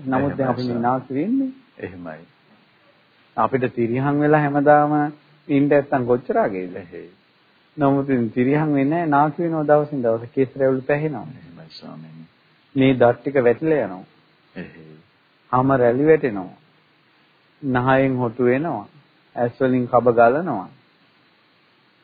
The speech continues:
Speaker 1: ඊළඟට කොඳු ටික ටික පාත් වෙනවා.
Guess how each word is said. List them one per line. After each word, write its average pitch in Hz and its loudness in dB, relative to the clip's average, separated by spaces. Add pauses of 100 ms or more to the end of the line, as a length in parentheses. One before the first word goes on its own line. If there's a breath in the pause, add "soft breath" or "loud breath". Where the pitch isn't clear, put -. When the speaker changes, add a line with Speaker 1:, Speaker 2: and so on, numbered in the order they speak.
(180)
Speaker 1:
ඊළඟට 135 2 (580)
කොඳු 127 2 (260)
ටික 123 -8
ටික 131 0
පාත් 127 2
වෙනවා. 113 -6